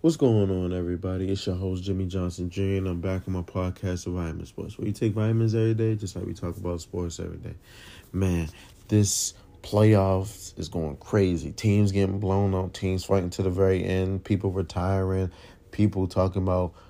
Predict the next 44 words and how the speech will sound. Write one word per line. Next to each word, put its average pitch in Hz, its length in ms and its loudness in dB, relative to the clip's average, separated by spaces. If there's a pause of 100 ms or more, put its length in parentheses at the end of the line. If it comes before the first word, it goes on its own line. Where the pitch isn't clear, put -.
(160)
the 95 80 -2
next 95 360 -2
chapter 92 500 2
in 92 220 0
their 92 180 2
story. 95 640 2 (100)
You 98 80 2
know, 98 200 6
we 120 100 6
got 135 180 4
a 113 60 8
lot 113 300 6
to 90 80 -4
say 104 300 4
about, 80 340 -2 (260)
you 98 140 -4
know, 87 80 2
what's 82 180 -4
going 90 240 0
on 85 220 -2
in 82 80 -2
the 85 60 -2
N 87 80 2
F 82 120 -4
L 82 120 0
right 78 180 -6
now. 78 260 -8 (1500)
Dallas 107 260 10
Cowboys. 80 760 2 (1400)
They 95 160 2
were 95 80 6
supposed 95 300 2
to 87 80 0
not 95 360 2
lose 101 260 4
to - 240 -2
anybody 110 840 6
but 98 340 4
the 87 80 8
forty-niners, 95 1000 6
and 80 180 2
they 87 100 4
got 82 440 4
mollywopped 95 960 6